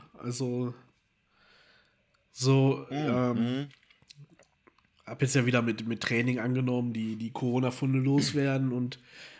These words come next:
Speaker 1: also ich würde mich jetzt sonst, vielleicht erfinde ich mich nochmal neu, da würde ich mich schon am Strand in so einem Leinenhemd sehen und mit einer Sonnenbrille
Speaker 2: Ja, sowas.
Speaker 1: aufs türkisblaue Meer gucken.
Speaker 2: Ja, so sehe ich mich da auch. Also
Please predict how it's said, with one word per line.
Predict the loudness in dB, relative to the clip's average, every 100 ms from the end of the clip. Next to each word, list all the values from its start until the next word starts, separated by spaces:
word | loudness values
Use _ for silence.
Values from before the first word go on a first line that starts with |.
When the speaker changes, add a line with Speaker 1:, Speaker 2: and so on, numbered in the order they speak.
| -6
Speaker 1:
also | 0
ich | 2 6
würde | 6
mich | 6 4
jetzt | 4 2
sonst, | 2 4 4 2 0
vielleicht | 0 2
erfinde | 2 0 0
ich | 0
mich | -2 -2
nochmal | -4 -2 -2 0
neu, | 2 2 0 -4 _ _ _ _ _ _ _ _ _ -2
da | 2 6
würde | 6
ich | 4
mich | 2 2
schon | 2 2 2
am | 0
Strand | -2 0 2 2
in | 0
so | 2
einem | 4
Leinenhemd | 4 4 4 4 2
sehen | 2 4 4 2
und | -2 -4 -6 -10 -20 _ _ _ _ _ _ _ -6
mit | -2
einer | 0 2
Sonnenbrille | 2 2 2 4 4 4
Speaker 2:
Ja, |
sowas. | 2 0 -4 -10 -16 _
Speaker 1:
aufs | -8 -6 -4
türkisblaue | 0 0 0 -2 2 2 4
Meer | 2
gucken. | 0 -4 -8 -14 _ _ _ _ _ _ _ _ _ _ _ _ _ _ _ _ _ _ _ _
Speaker 2:
Ja, | -8 -6
so | -4 -4
sehe | -2
ich | -4
mich | -4 -2
da | 0
auch. | 0 0 -4 -8
Also | -8 -4 -6